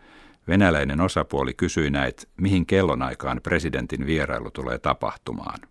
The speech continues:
Kun kerrottiin, että tarkka tuloaika on kymmenes huhtikuuta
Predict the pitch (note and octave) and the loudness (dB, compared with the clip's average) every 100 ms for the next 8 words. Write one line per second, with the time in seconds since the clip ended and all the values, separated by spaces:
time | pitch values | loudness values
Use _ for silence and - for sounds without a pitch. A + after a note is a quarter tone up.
0 | _ _ _ - - - - - D#2 - | _ _ _ -20 -20 -20 -20 -4 -4 4
1 | G2+ F2+ D#2+ - D2+ C#2+ - - - G2 | 4 4 -2 0 0 0 -4 -8 0 0
2 | F#2 - - G2 F#2 C#2 C2 - C#2 C2 | 0 -6 -2 2 4 2 0 -4 -4 -4
3 | B1+ - G2 D#2 B1+ - G2 F#2 - C2+ | -6 0 2 2 0 -2 -2 -2 -4 -6
4 | D2 B1 D2+ | -6 -6 -8